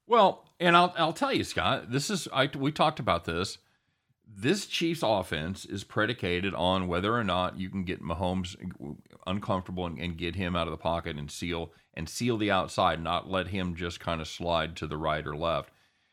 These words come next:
Uh, the Raiders, I thought, with a very good defensive front, they don't blitz. I thought they would be able to do that, and for the most part, um, the Raiders were ke-, the pass rush was he-, was kept in check.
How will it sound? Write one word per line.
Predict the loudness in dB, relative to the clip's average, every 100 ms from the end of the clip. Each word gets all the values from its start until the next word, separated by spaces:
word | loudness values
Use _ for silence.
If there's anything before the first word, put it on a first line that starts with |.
| _ _
Uh, | -6 -4 -2 -4 -6
the | -2
Raiders, | 6 6 6 4 0
I | -4
thought, | 2 4 4
with | 0 -4 -6
a | -8
very | 2 6 6 4
good | 0 -4
defensive | -4 -4 -4 -8
front, | -2 0 0
they | 0
don't | -2 -4
blitz. | -2 0 0 -2 -10 _ _ _ _ _ _ _ _
I | 4
thought | 6 6
they | 4
would | 0
be | 0 0
able | 0
to | -4
do | -2 -2
that, | 0 0 -2 -6
and | -4 -2 -2 -2 -2
for | -2
the | 0
most | 2 4 4 2
part, | 4 6 6 2 -8 _ _ _ _ _ _ -8
um, | -2 0 0 -2
the | 0
Raiders | 2 2 0
were | -4
ke-, | -4 -4 -4
the | -6
pass | 0 2 2 0
rush | -2 -4
was | -2
he-, | -2 -2
was | -6 -2
kept | -4 -4
in | -6
check. | -4 -6